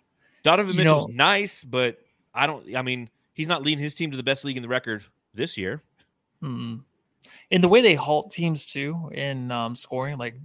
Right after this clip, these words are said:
Speaker 2: th-, it can be a tie game, maybe going in the last six minutes. All of a sudden the team won't even score. The other team will not score.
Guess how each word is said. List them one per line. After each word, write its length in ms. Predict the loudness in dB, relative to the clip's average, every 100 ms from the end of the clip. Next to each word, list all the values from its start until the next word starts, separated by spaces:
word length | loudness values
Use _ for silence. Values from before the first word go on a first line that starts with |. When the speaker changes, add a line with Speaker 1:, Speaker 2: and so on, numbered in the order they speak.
| -18 -4
Speaker 2:
th-, 180 | -2 2
it 120 | 2 4
can 100 | 4
be 120 | 4
a 40 |
tie 280 | 4 4 2
game, 280 | 0 -4 -4
maybe 320 | -4 -4 -4
going 480 | -2 -2 -2 -4 -6
in 100 | -8
the 60 |
last 280 | -2 -2 -2
six 200 | -6 -8
minutes. 220 | -6 -4
All 100 | -4
of 60 | -4
a 20 |
sudden 120 | -4
the 60 | -8
team 240 | -6 -4 -2
won't 120 | -4
even 120 | -6
score. 440 | -8 -6 -6 -6 -6
The 80 | -4
other 140 | -4
team 300 | -4 -6 -6
will 180 | -8 -8
not 240 | -4 -4 -6
score. 480 | -8 -6 -4 -6